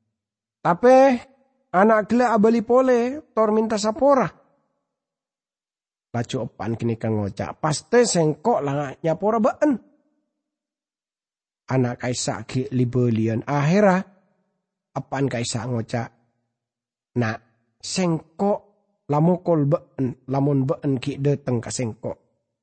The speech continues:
Sengkok kan lah nyapora ben. Jadi tak usah libelian. Tretan saya kata resnani sareng Gusti Yesus Kristus.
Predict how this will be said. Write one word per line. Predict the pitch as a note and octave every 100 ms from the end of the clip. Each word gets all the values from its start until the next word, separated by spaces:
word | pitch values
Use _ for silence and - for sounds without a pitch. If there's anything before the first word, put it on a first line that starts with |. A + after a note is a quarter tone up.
| _ _
Sengkok | _ - G3+ G#3+ G#3+ A3+ G3
kan | F3+ F3+
lah | E3
nyapora | D#3+ D3 E3 F3 E3+
ben. | G#3+ - A#2 - _ _ _ _ _ _ _ _ _ _
Jadi | C3+ C#3+ G#3+
tak | G3+
usah | A3+ C4 A#3+
libelian. | B3+ G3+ C#4 C#4+ E4 G4 E4+ C#4 - _ _ _ _ _ _ _ _ _ _ _
Tretan | - D4+ D4+ E4 D#4
saya | - B3+ A#3
kata | G#3+ G#3
resnani | G3+ - F3+ F#3
sareng | F3 E3 F3+
Gusti | D#3+ D#3 - D3
Yesus | C3+ - C#3+
Kristus. | - A#2+ A2 - - G#2 -